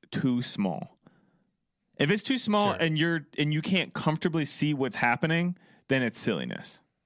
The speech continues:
Speaker 2: Sure. I mean, I saw some of those memes going around about, like, girls' apartments, no matter what you do, they have, like, a giant, <laughs> like, a giant, like, media console and then, like, a
Speaker 1: A little
Speaker 2: twenty-seven inch T V
Speaker 1: Yeah.
Speaker 2: on it. Yeah.
Speaker 1: Yeah.
Speaker 2: Yeah, I mean, I, I agree. It can be a little too small, and, and then that doesn't feel like it's a T V. But I already told you,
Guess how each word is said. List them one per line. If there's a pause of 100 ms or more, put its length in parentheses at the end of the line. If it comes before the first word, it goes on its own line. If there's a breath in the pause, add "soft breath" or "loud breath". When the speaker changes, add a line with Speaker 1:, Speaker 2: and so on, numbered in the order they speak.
(160)
Speaker 2:
Sure.
I
mean,
I
saw
some
of
those
memes
going
around
about,
like,
girls'
apartments,
no
matter
what
you
do,
they
have,
like,
a
giant, (400)
<laughs>
like,
a
giant,
like,
media
console
and
then,
like,
a (320 loud breath)
Speaker 1:
A
little
Speaker 2:
twenty-seven
inch
T
V
Speaker 1:
Yeah.
Speaker 2:
on
it.
Yeah.
Speaker 1:
Yeah. (360 loud breath)
Speaker 2:
Yeah,
I
mean,
I,
I
agree.
It
can
be
a
little
too
small,
and,
and
then
that
doesn't
feel
like
it's
a
T
V.
But
I
already
told
you,